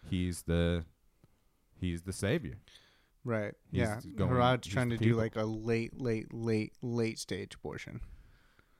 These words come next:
Speaker 1: Yeah, absolutely.
Speaker 2: on this child.
Speaker 1: Yeah.
Speaker 2: Yeah.
Speaker 1: And, uh,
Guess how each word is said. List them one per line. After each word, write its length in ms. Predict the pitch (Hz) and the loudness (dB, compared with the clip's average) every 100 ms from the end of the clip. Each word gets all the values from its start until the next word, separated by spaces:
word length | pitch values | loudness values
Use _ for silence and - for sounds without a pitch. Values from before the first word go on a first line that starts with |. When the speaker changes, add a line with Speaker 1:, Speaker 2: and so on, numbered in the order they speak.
| _ | _
Speaker 1:
Yeah, 220 | 113 95 92 - | 2 2 -2 -6
absolutely. 460 | 110 107 104 92 110 | -4 -2 -2 -2 -2
Speaker 2:
on 80 | 101 | -4
this 140 | 95 | -6
child. 360 | - 98 - - | -6 -8 -8 -4
Speaker 1:
Yeah. 200 | 95 98 69 - - _ _ - | 0 0 -2 -10 -14 _ _ -2
Speaker 2:
Yeah. 40 | |
Speaker 1:
And, 540 | 98 92 90 87 85 | 0 0 0 -2 -2
uh, 520 | 87 87 85 85 82 | 0 2 2 2 0